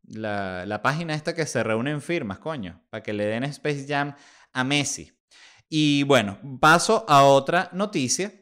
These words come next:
que es que leí que hicieron un estudio sobre las barbas, sobre cuál e-, por qué, cuál era... por qué los hombres tienen barba, ¿no? Entonces, primero quiero agradecer porque leí este artículo y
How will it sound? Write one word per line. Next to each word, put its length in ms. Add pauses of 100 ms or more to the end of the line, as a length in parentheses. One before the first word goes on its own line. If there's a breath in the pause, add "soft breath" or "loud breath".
(140)
que 240
es 120
que 200
leí 380
que 680
hicieron 380
un 80
estudio 440
sobre 320
las 220
barbas, 500
sobre 600
cuál 180
e-, 120
por 280
qué, 220
cuál 180
era... 240 (560 loud breath)
por 260
qué 280
los 200
hombres 360
tienen 380
barba, 340
¿no? 180
Entonces, 440
primero 420
quiero 220
agradecer 680
porque 240
leí 220
este 220
artículo 680
y 340